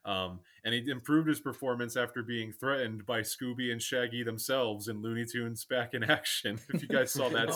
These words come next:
Speaker 1: scene.
Speaker 2: yeah.
Speaker 1: Yeah. There's, like, a
Speaker 2: <laughs>
Speaker 1: se-, they're, like, sitting together in a restaurant, and Shaggy's
Speaker 2: Mm-hmm.
Speaker 1: yelling at him for making him sound like a total space cadet, man.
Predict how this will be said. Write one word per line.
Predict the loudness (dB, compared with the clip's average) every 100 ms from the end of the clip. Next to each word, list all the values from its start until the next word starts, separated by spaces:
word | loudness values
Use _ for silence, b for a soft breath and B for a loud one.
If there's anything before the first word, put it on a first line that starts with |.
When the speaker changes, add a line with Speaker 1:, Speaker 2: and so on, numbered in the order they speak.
| 2
Speaker 1:
scene. | 4 4
Speaker 2:
yeah. | 4 2 2 0 -2
Speaker 1:
Yeah. | 0 4 6 6 4 B B B
There's, | -2 2
like, | 2
a |
Speaker 2:
<laughs> |
Speaker 1:
se-, | 0 0 4
they're, | 4
like, | 4
sitting | 2 0 0
together | 0 2 4
in | 2
a |
restaurant, | 4 2 2 2 2
and | 2
Shaggy's | 2 2 2 -2
Speaker 2:
Mm-hmm. | 2
Speaker 1:
yelling | 4 4 6
at | 4
him | 4 2
for | -2
making | -2 -2 -2
him | -4
sound | -2 0 0
like | 0
a | 2
total | 2 2 2
space | 2 2 2
cadet, | 2 4 4 2
man. | 0 2 2 0